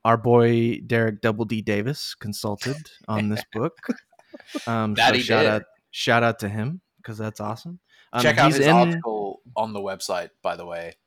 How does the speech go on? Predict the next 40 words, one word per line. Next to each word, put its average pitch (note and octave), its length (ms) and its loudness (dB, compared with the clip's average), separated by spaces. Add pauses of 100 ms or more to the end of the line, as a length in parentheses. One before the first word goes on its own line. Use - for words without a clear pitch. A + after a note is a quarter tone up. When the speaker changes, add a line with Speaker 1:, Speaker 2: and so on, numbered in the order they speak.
(160)
Speaker 2:
Uh, G2 200 0
he B2 100 2
has A2+ 140 6
Speaker 1:
Yes. A2 240 0
Speaker 2:
a G2 120 -6
video G2 480 -8
that F#2 180 -10
he G#2 100 -16
produced F#2+ 460 -14
and G2 100 -20
put G#2 120 -18
together, F#2+ 400 -6 (560)
um, F2 440 -10 (640)
and - 260 -10
it's - 140 -18
worth G#2 220 -8
checking G2 240 -8
out. D#2 180 -10
He's C3 180 -4
done C#3+ 180 2
a, A2 200 -4
he, A#2 220 -8 (140)
as B2 180 2
always G2 440 -4
with F2 240 -12
anything F#2+ 420 -6
Jurassic, E2+ 400 -10
he G2+ 80 -20
does - 400 -12
the F2 120 -14
insane E2 460 -10
deep - 260 -20
dive, D#2 380 -12 (560)
and F#2+ 180 -4
he G#2 120 -14
did F2+ 360 -10 (380)
just - 240 -8
as A2 120 -12
much F2+ 260 -12
here. D#2 260 -12